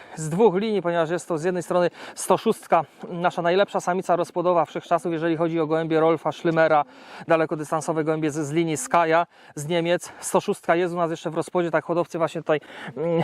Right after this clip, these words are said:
taka krótka wzmianka, bo mówię, że w naszym rozpłodzie zostają absolutnie tylko w stu procentach gołębie, e, przelotowane na wspólnych gołębnikach, na naszych obrączkach, że już oryginałów nie ma. Jako tako oryginałów na sprzedaż już nie ma w ogóle, zwłaszcza tych młodszych, a wiadomo, ta samiczka sto szóstka ze Schlymera, która jest z dwa tysiące szesnastego roku,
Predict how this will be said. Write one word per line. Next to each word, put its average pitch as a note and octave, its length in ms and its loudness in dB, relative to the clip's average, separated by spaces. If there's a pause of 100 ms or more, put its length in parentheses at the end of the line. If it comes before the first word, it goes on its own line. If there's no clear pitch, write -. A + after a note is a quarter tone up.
(160)
taka E3 200 4
krótka - 440 2
wzmianka, E3 500 0
bo D#3 240 -4
mówię, E3 240 -2
że D3+ 160 -2
w D3+ 320 -8
naszym E3 260 -2
rozpłodzie E3 300 -4
zostają E3 300 0
absolutnie E3+ 480 -2
tylko E3 160 -2
w - 60 -6
stu - 160 2
procentach E3+ 460 0
gołębie, D#3+ 460 4 (920)
e, - 20 2
przelotowane E3+ 480 2
na E3 100 -2
wspólnych F3 280 -6
gołębnikach, E3+ 360 0
na D#3 80 -2
naszych D#3+ 280 -2
obrączkach, D#3+ 340 -2
że F3 80 0
już D#3+ 80 0
oryginałów E3 520 0
nie E3 160 -2
ma. D3+ 120 -2
Jako E3 200 -2
tako F3 220 -2
oryginałów E3 420 0
na E3 80 -2
sprzedaż E3 320 0
już D3+ 120 -6
nie E3 100 -2
ma D3+ 120 2 (340)
w D3+ 80 2
ogóle, F#3 360 4 (380)
zwłaszcza E3+ 240 -2
tych E3+ 140 -8
młodszych, F#3 400 -6
a E3 140 0 (100)
wiadomo, E3 440 -2
ta D#3 300 -2
samiczka E3+ 420 -2
sto - 160 -4
szóstka - 360 -2
ze D#3+ 100 -2
Schlymera, E3+ 400 2
która D#3+ 200 -2
jest D3 120 -2
z C#3 100 -14
dwa E3+ 120 2
tysiące E3+ 280 -10
szesnastego F3 580 0
roku, E3 340 0